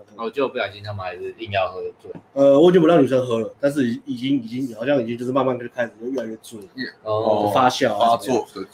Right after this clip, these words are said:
Speaker 3: 后劲嘛。
Speaker 1: 所以，所以
Speaker 2: 太晚。
Speaker 1: 那个，那个情况是这样，我，反正我就只要让 Tim 跟那个女生能够继续独处就好，
Speaker 3: 嗯。
Speaker 1: 其他我就是，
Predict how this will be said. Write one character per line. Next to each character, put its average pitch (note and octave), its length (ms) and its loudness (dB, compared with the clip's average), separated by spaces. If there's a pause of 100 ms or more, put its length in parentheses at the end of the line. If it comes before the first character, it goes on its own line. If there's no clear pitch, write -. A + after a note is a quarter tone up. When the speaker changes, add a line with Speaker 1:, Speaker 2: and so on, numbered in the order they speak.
Speaker 3:
后 C3 80 -2
劲 - 0 -
嘛。 - 0 -
Speaker 1:
所 A3+ 120 8
以， G#2+ 180 0
所 A3+ 200 4
以 F#3 40 6
Speaker 2:
太 - 60 2
晚。 - 160 -4 (180)
Speaker 1:
那 C4+ 140 -4
个， G3+ 140 6
那 C4 80 6
个 G#3 60 6
情 E3 120 4
况 E3 140 8
是 E3 60 2
这 E3 60 4
样， - 100 -2 (120)
我， B2 80 -16
反 C3+ 180 -10
正 G#3+ 120 6
我 C#3+ 120 2
就 D3 100 -2
只 E3 140 -2
要 C#3 120 2
让 C3+ 220 0 (260)
Tim D3 200 -2
跟 C#3+ 120 0
那 D3 80 0
个 C#3+ 60 0
女 A#2+ 120 -2
生 B2 300 -6
能 B2 160 -12
够 A#2+ 420 -2 (120)
继 F3 120 -8
续 D#3 160 -2
独 C3 200 -4
处 A#2+ 180 -14
就 A#2+ 120 -6
好， - 240 -12
Speaker 3:
嗯。 - 40 -20 (160)
Speaker 1:
其 D#3 220 4
他 F3 200 6
我 C#3+ 60 6
就 D3+ 60 6
是， F3+ 260 4